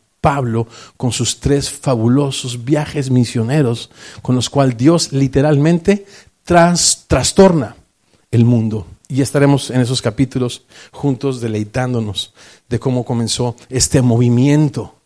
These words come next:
al que Dios nos invita a ser parte. Eh, algo también interesante en el versículo ocho es, es que efectivamente Dios, eh, tiene planes de, de, de, de, de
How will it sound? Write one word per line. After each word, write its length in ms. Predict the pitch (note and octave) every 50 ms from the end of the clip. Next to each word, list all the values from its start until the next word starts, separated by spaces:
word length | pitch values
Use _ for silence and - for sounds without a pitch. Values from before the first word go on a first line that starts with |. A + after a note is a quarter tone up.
| _ _
al 160 | - B2 A#2
que 120 | - C3
Dios 380 | A#2+ B2 C3+ C#3 C3 - - - - - - - - -
nos 240 | B2 B2+ A#2 - B2
invita 640 | A#2 A#2 A#2+ A2 A#2 C3+ C3 A2+ - A#2+ A2 G2 - _ _ _ _ _ _
a 80 | - A2+
ser 320 | - - B2+ A#2+ A2 G#2 _ _ _ _ _ _ _ _ _ _
parte. 380 | - D3+ C#3+ D3 - - A#2 E2+ _ _ _ _ _ _ _ _ _ _ _ _ _ _ _ - - - - - - - _ _ _ _ _ -
Eh, 300 | E3+ D#3+ D3+ - - - -
algo 240 | - D#3+ E3 F3+ E3+
también 220 | F3+ E3 E3+ E3+
interesante 480 | E3+ D3 D#3 C#3 B2 - D#3+ D3+ D3 E3
en 80 | D3+ C#3
el 100 | B2+ A#2+
versículo 420 | A#2 - - D3 - E3 C#3 C3+
ocho 300 | C3+ C#3 C#3 - G#3 F#3 -
es, 380 | C#3 C#3 B2+ - - - - -
es 160 | - B2 -
que 100 | - D3+
efectivamente 680 | C3 - B2+ G#2+ - F3+ F3+ E3 E3+ F#3 E3+ C#3 B2+ G#2 - _ _ _ _ _ _ -
Dios, 500 | C#3 B2 D#3 D#3+ C3+ - - - - -
eh, 300 | B2 B2+ B2 A#2 A2 A2 - C3+ B2 -
tiene 280 | - E3 E3+ E3 D#3
planes 440 | D#3 - - D#3 D#3+ F#3 G3+ F#3 D#3
de, 160 | D3 C#3 C3
de, 260 | - - A#2 C3+ B2 - -
de, 240 | B2+ C3 A#2+ - -
de, 340 | B2 B2+ A#2+ A#2 G#2+ - -
de 340 | A#2 B2 A#2+ A2+ G#2 G2